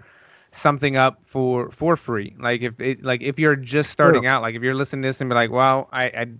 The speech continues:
Speaker 1: I, you know, I just started a blog and I haven't written anything," um, you're probably not gonna be able to go to the local coffee shop and be like, "Hey, give me, you know, twenty-five, fifty bucks to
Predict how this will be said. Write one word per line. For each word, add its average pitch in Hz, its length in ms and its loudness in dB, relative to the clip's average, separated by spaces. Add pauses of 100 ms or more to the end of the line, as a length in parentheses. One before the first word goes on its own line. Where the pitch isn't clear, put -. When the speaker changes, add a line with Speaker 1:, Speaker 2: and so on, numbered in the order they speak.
Speaker 1:
I, 123 160 -2 (220)
you 123 80 -12
know, 101 120 -10 (360)
I 131 80 4
just 131 240 -2
started 135 180 0
a 120 60 0
blog 127 320 4
and 117 80 0
I - 20 0
haven't 117 220 -2
written 127 200 -2
anything," 113 520 -4 (320)
um, 120 340 2
you're 147 180 0
probably 147 480 2
not 165 240 2
gonna 165 140 -4
be 156 100 -4
able 160 120 0
to 156 80 -2
go 156 160 0
to 156 60 -2
the 151 60 -6
local 156 280 -4
coffee 156 320 0
shop 156 220 0
and 147 100 -8
be 143 80 -2
like, 135 240 -2
"Hey, 160 180 -4
give 139 160 -6
me, 139 380 -2
you 139 100 -6
know, 123 320 2
twenty-five, 139 480 2
fifty 131 220 -4
bucks 127 380 2
to 123 280 2